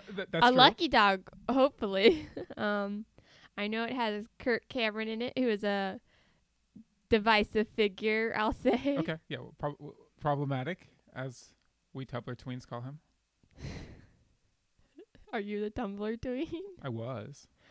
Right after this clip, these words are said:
Speaker 2: Uh, um, I kn-, but I know he's in it. I think he's, like, the main kid. And,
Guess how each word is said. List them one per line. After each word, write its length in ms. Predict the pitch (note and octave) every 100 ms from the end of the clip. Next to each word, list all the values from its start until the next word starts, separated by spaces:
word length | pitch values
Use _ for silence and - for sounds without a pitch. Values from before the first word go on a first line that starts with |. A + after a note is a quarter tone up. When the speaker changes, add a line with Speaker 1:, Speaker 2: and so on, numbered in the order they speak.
| - F4 C#4+ -
Speaker 2:
Uh, 300 | G#3 G3 G3+ _ - - _ _ _ _ _ _
um, 500 | G#3+ G#3+ G#3 G3+ G3 - _ _ -
I 120 | G#3+
kn-, 120 | G#3+ -
but 140 | G#3+ G#3
I 80 | G#3
know 120 | A3
he's 220 | A#3+ A#3
in 100 | A3+
it. 120 | A3 G#3+
I 80 |
think 240 | A3 A3 A3+
he's, 220 | A3+ A3+
like, 220 | G#3+ -
the 100 | G#3
main 400 | G3+ G3 F#3+ G3+
kid. 520 | - G3+ F#3 F#3 F#3 - _ _ _ _ _ -
And, 540 | G3+ G3 F#3+ F#3+ F3+